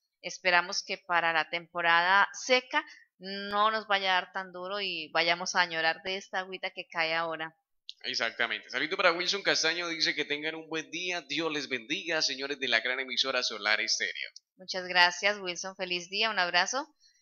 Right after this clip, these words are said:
Speaker 1: Y para la mesa de trabajo a nombre de Ramón Julián Olaya, en sintonía desde Bucaramanga.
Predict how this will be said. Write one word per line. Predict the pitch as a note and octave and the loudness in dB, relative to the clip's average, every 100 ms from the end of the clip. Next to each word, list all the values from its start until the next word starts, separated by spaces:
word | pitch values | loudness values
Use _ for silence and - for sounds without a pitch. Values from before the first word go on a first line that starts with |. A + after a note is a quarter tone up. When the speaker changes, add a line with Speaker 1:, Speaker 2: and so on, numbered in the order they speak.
| _ | _
Speaker 1:
Y | - F3+ F#3+ | -10 -6 0
para | F#3+ F3 | 0 2
la | F3 | 2
mesa | F3+ G3+ | 0 -2
de | G3 | -4
trabajo | F3+ F3 F3+ F#3+ | 0 2 4 2
a | |
nombre | F#3 F3 F3+ | -2 -2 0
de | F3 | 2
Ramón | F3 E3 E3+ | 0 -2 -6
Julián | F3 E3 D#3+ | -2 0 2
Olaya, | F3 F#3+ G3+ A#3+ - | 2 2 2 -2 -2
en | G#3+ G#3+ | -4 -4
sintonía | - A3+ G#3 G#3+ G#3 G3 F#3+ | -8 -10 -6 -6 0 0 0
desde | G3 F3+ F#3 | -2 -2 -2
Bucaramanga. | F3 - E3+ E3 D#3+ D3+ D#3 | -4 -6 -6 -4 -6 -6 -12